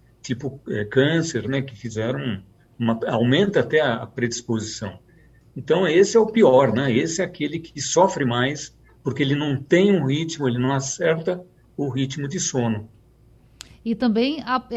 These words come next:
Speaker 2: a possibilidade de tentar ajustar isso, doutor. Tem alguma medicação que pode auxiliar nesses casos de uma jornada bastante longa?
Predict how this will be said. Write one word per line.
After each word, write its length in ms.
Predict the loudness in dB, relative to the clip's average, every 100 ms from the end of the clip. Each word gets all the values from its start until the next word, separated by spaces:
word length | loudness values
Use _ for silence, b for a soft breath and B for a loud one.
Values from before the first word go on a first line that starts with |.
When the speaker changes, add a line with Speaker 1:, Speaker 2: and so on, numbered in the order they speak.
| -2
Speaker 2:
a 60 |
possibilidade 680 | -2 -4 -4 -2 0 0 -2
de 80 | -2
tentar 320 | -4 -2 0
ajustar 640 | -2 -2 -6 -4 -4 -2
isso, 400 | -2 -2 -4 -6
doutor. 400 | -4 -2 -2 -4
Tem 140 | -4 -10
alguma 240 | -4 -4
medicação 500 | -4 -6 -6 -6 -4
que 80 | -6
pode 260 | -4 -4 -4
auxiliar 380 | -4 -4 -2
nesses 340 | 0 -2 -6 -6
casos 320 | -4 -2 -2
de 80 | -2
uma 200 | 0 0
jornada 480 | -2 -2 -2 -2 -2
bastante 600 | -4 -6 -8 -8 -6 -4
longa? 560 | -2 0 0 0 -2